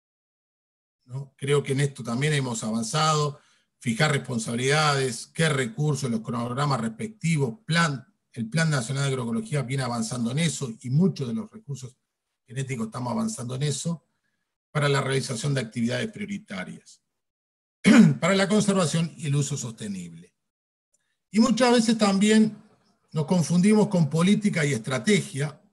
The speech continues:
¿sí? Y a mí me gusta más, o realmente creo que lo que tenemos que hacer es esta estrategia, es un plan de acción concreta, acuerdos, protocolos,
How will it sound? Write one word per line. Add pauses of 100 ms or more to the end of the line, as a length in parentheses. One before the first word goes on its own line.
(520)
¿sí?
Y
a
mí
me
gusta
más, (480)
o
realmente
creo
que
lo
que
tenemos
que
hacer
es
esta
estrategia,
es
un
plan
de
acción
concreta, (400)
acuerdos,
protocolos,